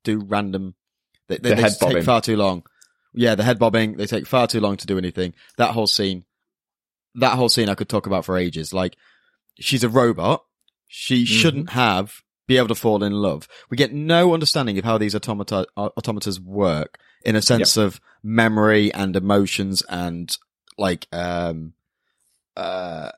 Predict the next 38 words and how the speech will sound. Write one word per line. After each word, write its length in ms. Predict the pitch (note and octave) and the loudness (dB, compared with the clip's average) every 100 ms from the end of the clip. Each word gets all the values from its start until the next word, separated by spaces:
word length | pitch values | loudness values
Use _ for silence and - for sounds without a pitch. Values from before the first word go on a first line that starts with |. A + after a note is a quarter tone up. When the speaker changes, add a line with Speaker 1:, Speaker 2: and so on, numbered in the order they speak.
| - | -2
Speaker 1:
A 160 | G#2+ | 2
I 360 | G2 G2 F#2+ G2 | 4 4 2 0
sort 300 | - - G#2 | 0 2 2
of 240 | F#2 F2 - | 0 -6 -6
technology. 560 | G2+ - G#2 G2+ G#2 G2+ | -4 0 2 2 2 2
Like, 180 | G#2 | 2
these 160 | E2 A#2 | 0 -2
are 40 | |
supposed 220 | A2+ A#2 - | 0 -2 -2
to 40 | |
be 60 | A2+ | -2
cogs 320 | - A#2+ G2+ | 0 0 0
Speaker 2:
Yeah. 60 | |
Speaker 1:
and 100 | F#2+ | 0
gears 380 | G2+ A2 F2+ E2 | 2 4 2 0
that 180 | F2 D#2 | -4 0
do 140 | G#2 | 0
a 40 | F2 | 0
function, 580 | - G2+ - - B1+ F2 _ - - _ | -2 -4 -2 -4 -4 -12 _ -20 -20 _
yet 300 | - F#2+ G#2 - | -4 0 0 -2
they 140 | G2+ | -4
have 240 | F#2 G2+ E2 | -2 -4 0
this 320 | F#2+ - - _ _ _ _ _ _ _ _ - - | 0 2 2 _ _ _ _ _ _ _ _ -14 -4
conscious 380 | A#2+ G2+ G2+ | -4 -2 -2
control 760 | - G2 F#2 A#2 G2 F#2 F2+ - _ _ | -2 -4 -2 2 4 4 2 -4 _ _
and 240 | F#2+ F#2 E2 | -6 -4 -4
can 160 | F#2 | 0
make 180 | F#2+ F2+ | 0 0
decisions 480 | F#2 - F#2+ F2+ E2 | -2 -2 -2 -6 -6
and 120 | E2+ | -6
have 100 | F2+ | -6
a 40 | F2 | -4
consciousness. 520 | A#2 - - - - - - - | -4 -4 -10 -10 -12 -12 -16 -2
Uh, 240 | G#2+ G2 - | 0 0 -2
it's 360 | F#2 F2 - - | -8 -6 -6 -8
really 260 | A2+ A2+ A2 | -2 0 2
bizarre 600 | G2+ F2+ G#2 G2 F#2+ E2+ _ _ - | -2 0 2 4 2 0 _ _ -8
tech. 440 | - D#2+ - - | -4 -4 -6 -16